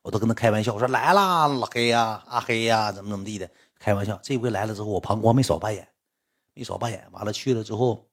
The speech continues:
她搁那上网，我搁旁边坐着，煮那个，煮那个，那个就是椅子旁边，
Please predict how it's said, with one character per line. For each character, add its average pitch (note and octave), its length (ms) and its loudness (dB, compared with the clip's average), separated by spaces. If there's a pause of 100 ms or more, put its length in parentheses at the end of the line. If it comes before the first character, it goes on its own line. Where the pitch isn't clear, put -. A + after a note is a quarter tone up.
(360)
她 A2+ 140 0
搁 F#2 80 -6
那 F2 80 -6
上 G#2+ 180 2
网， E2+ 160 -4 (360)
我 A2 120 4
搁 F#2+ 120 4
旁 G2+ 160 4
边 G#2 100 6
坐 B2+ 220 4
着， - 120 -14 (400)
煮 G2+ 160 -18 (120)
那 A#2 100 -4
个， G2+ 300 2
煮 - 260 -14
那 A2+ 140 0
个， G#2 240 0
那 G2 100 -8
个 F2 260 -4 (300)
就 G2 100 -10
是 G2 120 -8
椅 F2 180 -18
子 G#2+ 80 -2
旁 G#2+ 220 -6
边， F2 200 -10